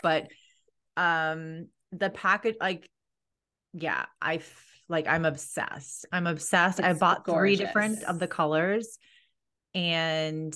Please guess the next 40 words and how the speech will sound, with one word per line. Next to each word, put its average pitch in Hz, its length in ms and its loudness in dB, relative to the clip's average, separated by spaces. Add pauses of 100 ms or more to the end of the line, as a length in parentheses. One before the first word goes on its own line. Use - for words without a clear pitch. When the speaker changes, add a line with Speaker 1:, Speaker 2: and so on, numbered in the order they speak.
(260)
Speaker 1:
I 175 140 4
have 185 140 2
never 185 280 4
seen 226 200 -2
anything 190 720 -2
just 160 200 -6
going 175 240 0
into, 196 220 0
like, 175 160 0
a 170 40 -2
Whole 170 240 2
Foods 170 300 -2
or 165 60 0
grocery 160 400 0
store 170 280 -2
where, 160 180 4
like, 151 260 0
the 170 100 -4
product 170 480 0
pops - 340 -2
off 156 240 -2
of 156 160 -4
the 151 100 -4
shelf 165 600 2 (760)
and 202 220 0
everything 220 440 2
around 165 440 2
it 185 240 0
just 160 280 -4
feels 160 340 -2
bland 143 640 -2
and 147 220 -6
vanilla 143 400 2
compared 151 400 -2
to 160 100 -4
Poppi. 220 560 0
I 165 140 0
think 170 240 -4
they 160 200 0
have, 143 440 2